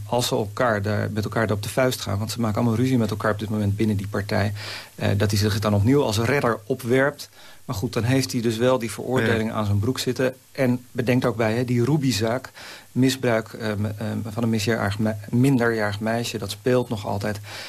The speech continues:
Speaker 1: de verwachting is dat hij ook daarvoor veroordeeld zal gaan worden. En dan heeft hij gewoon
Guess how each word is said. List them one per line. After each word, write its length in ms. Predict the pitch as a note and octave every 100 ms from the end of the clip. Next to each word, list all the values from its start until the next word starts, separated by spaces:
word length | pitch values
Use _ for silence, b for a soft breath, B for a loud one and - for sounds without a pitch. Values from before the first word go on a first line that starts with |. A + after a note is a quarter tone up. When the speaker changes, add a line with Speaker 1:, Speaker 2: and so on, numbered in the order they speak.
| B
Speaker 1:
de 100 | -
verwachting 380 | G2+ A2+ - A#2+
is 100 | G#2+
dat 120 | G#2
hij 80 | A2
ook 160 | G#2 G#2
daarvoor 440 | A#2+ B2+ - A#2
veroordeeld 600 | G#2 A2+ D3 F3 C#3+ A2+
zal 180 | - A2
gaan 220 | G2 A2
worden. 340 | G#2+ G#2 G#2 G#2 -
En 80 |
dan 140 | C3 C3
heeft 140 | G#2+
hij 80 | B2+
gewoon 200 | - G2+